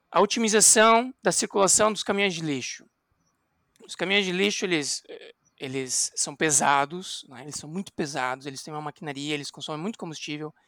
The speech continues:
e cheiram muito mal. Só que às vezes eles têm rotas fixas e provavelmente o Adriano aí deve saber, "Ah, terça e quinta passa o caminhão de lixo."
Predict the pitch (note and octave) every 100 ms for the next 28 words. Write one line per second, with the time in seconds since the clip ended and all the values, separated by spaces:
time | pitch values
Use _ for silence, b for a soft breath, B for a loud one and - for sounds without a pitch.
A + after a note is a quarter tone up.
0 | _ _ - - - G3 F#3+ G3 - D3
1 | B2 B2 _ _ _ _ _ _ _ _
2 | _ - A#3 A#3+ A#3 C4 C4+ A#3+ C4+ B3
3 | C#4 B3 - C4+ - - G3+ - - _
4 | _ _ G4 - C#3+ - _ _ - D3+
5 | C#3+ D#3+ D#3 E3 E3 F3 F#3 F#3 G3 G3+
6 | - A3+ A3 F#3+ A3 F#3 G3 F#3+ G3 A3
7 | A3 - A3 - A3 A3 A3+ A#3 E3+